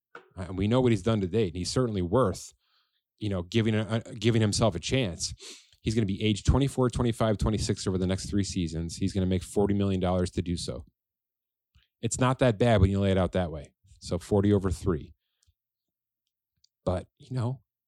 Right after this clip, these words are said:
this is where we were with Todd <laughs> Gurley. It, we're, we're, we're one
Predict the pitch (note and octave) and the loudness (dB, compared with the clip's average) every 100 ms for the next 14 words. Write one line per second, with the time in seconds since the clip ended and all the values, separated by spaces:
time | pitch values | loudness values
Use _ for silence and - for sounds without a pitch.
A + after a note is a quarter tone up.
0 | _ - A#2+ C#3 A#2+ C3 B2+ C3 B2 - | _ -2 0 4 6 6 6 6 6 6
1 | C#3+ C#3 - F#3 - - - - - - | 4 4 4 4 2 -2 -6 -8 -20 -20
2 | - - - G#2 - A2 B2+ A2+ A2+ - | -20 -18 -12 -8 2 4 6 6 6 4
3 | _ - C3 A2+ A2+ C#3 E3+ | _ -4 4 6 6 4 2